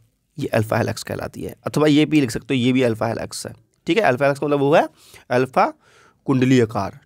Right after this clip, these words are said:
ठीक है? तो एक तो स्ट्रक्चर ये होगी बेटा, ये कहलाती है आपकी, अ, अल्फा हेलिक्स स्ट्रक्चर, ठीक है? दूसरी होती है बीटा शीट स्ट्रक्चर,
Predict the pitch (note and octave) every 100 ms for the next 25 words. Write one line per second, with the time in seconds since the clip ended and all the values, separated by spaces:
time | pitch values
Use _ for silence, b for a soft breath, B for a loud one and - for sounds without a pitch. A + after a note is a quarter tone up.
0 | - G3 F#3 A#2 B2+ B2+ D3 - C#3+ E3
1 | A#2+ A2 G#2+ A2 A#2+ B2 D3 C3+ A#2+ C3+
2 | D3 C#3+ C3+ A#3 - B B B B B
3 | - B2 A#2+ A#2 A#2 _ _ _ _ _
4 | _ _ _ - C3 D#3 D3+ B2 D#3 C#3+
5 | - A#2 A2 - A2+ - A2 - A#2+ F#3+
6 | G3+ D#3+ C#3+ D#3+ G#3 F#3+ G#3+ C#3 C3+ C3+
7 | D3 - D3 - C#3 - C3+